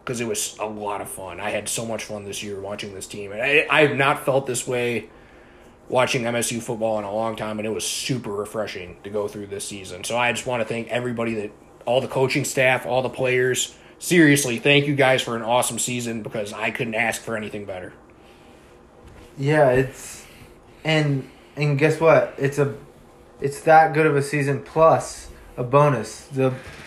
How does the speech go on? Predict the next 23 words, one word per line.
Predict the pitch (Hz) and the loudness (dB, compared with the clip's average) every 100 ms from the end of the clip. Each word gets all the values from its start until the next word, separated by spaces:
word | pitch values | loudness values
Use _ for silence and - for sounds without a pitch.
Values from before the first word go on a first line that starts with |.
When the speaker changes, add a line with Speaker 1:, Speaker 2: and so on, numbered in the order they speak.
| - - - | -16 -16 -4
Speaker 2:
the | |
bonus | 131 143 143 143 | 4 6 8 4
being | - 139 131 | 2 2 4
you | 127 | 2
get | 123 139 | 4 2
to | |
be | 120 131 | 4 4
excited | 123 - 135 131 110 104 | 4 6 6 6 2 -4
for | - 110 | -4 -2
what | 104 107 113 110 - | -2 2 4 4 -2
could | - 107 | -6 -4
be | 110 113 104 104 - - - - | -2 -2 -4 -6 -16 -18 -18 -14
next | 110 113 120 120 131 | -8 0 2 2 2
year | 131 135 135 123 | 6 8 8 8
or | |
maybe | 120 123 120 | 6 0 2
even | 131 120 | 0 0
the | 117 | 0
year | 117 131 120 | 4 6 8
after | 120 - 113 | 6 2 2
that. | 110 120 131 131 | 4 4 2 2
Like, | 113 107 - - - - - | -2 -2 -10 -20 -20 -20 -10
you, | 135 165 175 | 0 2 2